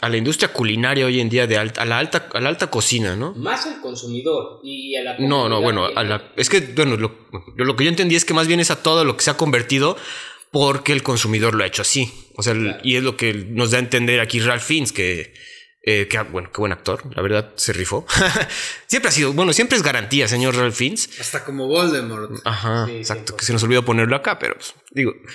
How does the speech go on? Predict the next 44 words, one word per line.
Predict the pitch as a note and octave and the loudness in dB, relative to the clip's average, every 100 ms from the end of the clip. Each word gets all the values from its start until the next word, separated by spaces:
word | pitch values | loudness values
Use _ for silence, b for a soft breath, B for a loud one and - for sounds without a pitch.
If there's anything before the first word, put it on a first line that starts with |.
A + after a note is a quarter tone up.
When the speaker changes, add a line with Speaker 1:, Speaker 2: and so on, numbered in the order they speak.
| B B - | B B -2
Speaker 1:
yo | D#3 G3 | 2 4
lo | G#3+ | 4
vi | G#3 | 4
más | G#3 G#3 | 2 2
como | G3+ | 2
una | G3+ | 2
crítica | G3+ F#3 G#3 | 0 -2 -2
a | F#3 | 0
toda | F3+ G3 G3 | 2 4 6
la | D3+ | 6
industria | D3 D#3+ F3+ | 4 2 0
culinaria | C#3+ C3+ D3 D#3+ | 2 2 4 2
que | - | 2
se | C#3 | 2
ha | |
ido | C#3+ C#3 | 2 2
creando | C3 C#3 C#3+ | 2 4 4
alrededor | A#2+ A2+ B2+ | 4 4 2
de, | |
como | B2 A#2+ | 2 2
dices, | B2 A#2+ | 2 2
la | G2+ - | 0 0
pretensión | A2 A2+ G2+ A#2+ B2 | -2 0 0 2 2
de | B2+ B2 | 0 0
querer | G#2 G#2 | 2 2
ir | G#2+ G#2+ | 2 0
a | F#2+ | -2
mamasear | F2 E2 - F#2+ | -2 0 0 0
a | F#2 | -4
un | F2 | -4
restaurante, | E2 - G2 G#2+ F#2+ E2 | -4 -2 -2 -4 -4 -8
¿no? | F#2+ D3 B B B | -10 -10 B B B
Y | C3+ | -6
cómo | - C#3+ | 0 2
ha | D3+ | 4
deformado | C#3+ C#3+ C3+ D3 D3 C#3 | 2 2 2 2 2 2
eso | B2+ D3+ | 2 2
el, | C3+ | 2
el, | A#2 B2 - | 2 2 2
el | A#2 | 2
arte | B2 C3 D3 B2 | 0 0 0 2
de | A#2 C3 C3 | 4 4 4
hacer | - A#2+ | 2 0
comida. | A2+ A2+ E3 C#3 | -2 0 0 -2